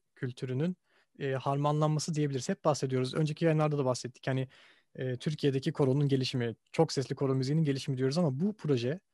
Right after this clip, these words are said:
işte belediyenin destekleri, e, koroların bir araya gelmesi, Türkiye'deki, e, bestecilerin, e, eserleri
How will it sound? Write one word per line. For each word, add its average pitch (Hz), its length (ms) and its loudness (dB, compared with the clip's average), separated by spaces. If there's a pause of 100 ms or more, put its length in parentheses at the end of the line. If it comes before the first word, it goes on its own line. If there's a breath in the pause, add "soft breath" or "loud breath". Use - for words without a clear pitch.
(300)
işte 131 200 -2
belediyenin 127 380 4
destekleri, 135 640 0 (260)
e, 120 360 -2
koroların 151 500 2
bir 143 80 2
araya 135 200 2
gelmesi, 117 400 -2
Türkiye'deki, 143 600 -2 (380)
e, 120 500 -4 (840)
bestecilerin, 135 680 0 (540)
e, 147 60 -10
eserleri 131 760 0